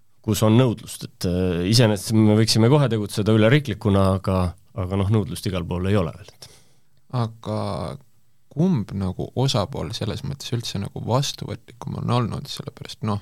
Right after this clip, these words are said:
Speaker 2: ütleme, teil on kohalike omavalitsustega mingid koostöösid,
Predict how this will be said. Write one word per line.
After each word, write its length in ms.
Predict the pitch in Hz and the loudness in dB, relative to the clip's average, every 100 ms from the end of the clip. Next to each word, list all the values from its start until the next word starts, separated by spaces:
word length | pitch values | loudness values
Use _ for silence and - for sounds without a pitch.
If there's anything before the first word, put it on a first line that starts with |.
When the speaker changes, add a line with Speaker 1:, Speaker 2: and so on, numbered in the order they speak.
| - | -10
Speaker 2:
ütleme, 380 | - - - - | -16 -12 -12 -10
teil 140 | - | -10
on 140 | - - | -8 -6
kohalike 400 | 117 101 - - | -4 -4 -4 -2
omavalitsustega 760 | 127 131 123 123 - - - 117 | 0 0 0 -2 -8 -8 -4 -2
mingid 260 | 117 123 | -2 -4
koostöösid, 680 | - 104 110 - 104 107 - | -6 -6 -6 -4 -4 -4 -8